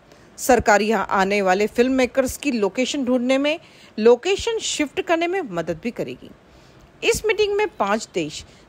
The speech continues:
चीन, सऊदी अरब, तुर्की, इंडोनेशिया और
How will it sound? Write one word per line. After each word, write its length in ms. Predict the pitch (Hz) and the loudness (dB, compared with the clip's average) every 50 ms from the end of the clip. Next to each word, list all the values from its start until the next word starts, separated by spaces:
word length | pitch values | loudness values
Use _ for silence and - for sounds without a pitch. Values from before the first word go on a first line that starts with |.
| - - | -12 -6
चीन, 380 | - - 269 262 269 277 294 320 - - - - - - | -2 0 2 2 2 2 0 -4 -8 -16 -20 -20 -20 -16
सऊदी 420 | - - 220 190 180 175 170 185 | -2 2 2 4 4 2 2 0
अरब, 300 | 170 165 170 220 254 254 - - - - - - - - | 0 2 2 2 0 -2 -6 -14 -20 -20 -20 -16 -4 -2
तुर्की, 520 | 262 254 262 240 - - 320 359 392 392 - - - - - | 0 0 0 -2 -2 -2 -2 0 -2 -2 -6 -14 -20 -10 -4
इंडोनेशिया 800 | - 233 233 214 220 196 196 196 208 196 - 294 302 320 359 381 - - - - | -2 0 4 4 4 4 4 2 0 0 2 4 4 4 4 2 -4 -8 0 4
और 200 | 233 240 240 | 4 4 4